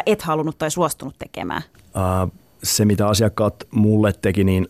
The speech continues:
Speaker 2: aika harvoin suostuin ylipäänsä oleen niin kuin bottom, tämmöisen niin kuin alistettavana osapuolena, koska mulla ei ollut taas sitten luottoa. Mä halusin pitää aina kontrollit käsissä. Et joidenkin tosiaan seksityöntekijä kävi myös asiakkaana mulla, niin heidän kanssaan,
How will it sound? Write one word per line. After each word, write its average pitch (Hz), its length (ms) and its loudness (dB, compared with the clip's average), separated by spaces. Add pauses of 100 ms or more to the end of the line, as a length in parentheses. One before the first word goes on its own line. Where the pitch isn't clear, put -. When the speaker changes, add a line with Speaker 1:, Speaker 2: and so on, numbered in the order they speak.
Speaker 2:
aika 95 240 0
harvoin 92 680 2
suostuin 92 420 2
ylipäänsä 90 440 0
oleen 82 460 0
niin 80 160 -4
kuin 80 240 -4
bottom, 80 360 -2 (100)
tämmöisen 85 220 -2
niin 85 60 -2
kuin 87 120 0
alistettavana 87 580 -2
osapuolena, 92 520 0 (220)
koska - 420 -4
mulla 82 320 -2
ei 82 60 2
ollut 80 220 -2
taas 82 220 -2
sitten - 200 -2
luottoa. 85 200 0
Mä 90 60 0
halusin 95 180 2
pitää 95 160 0
aina 87 140 0
kontrollit 80 420 -4
käsissä. 82 360 -2
Et 82 100 -2
joidenkin 95 600 0
tosiaan 87 200 0
seksityöntekijä 87 520 -2
kävi 85 160 -2
myös 85 180 -2
asiakkaana 85 480 -2
mulla, 85 240 0
niin 82 160 -2
heidän 95 260 2
kanssaan, 85 500 -4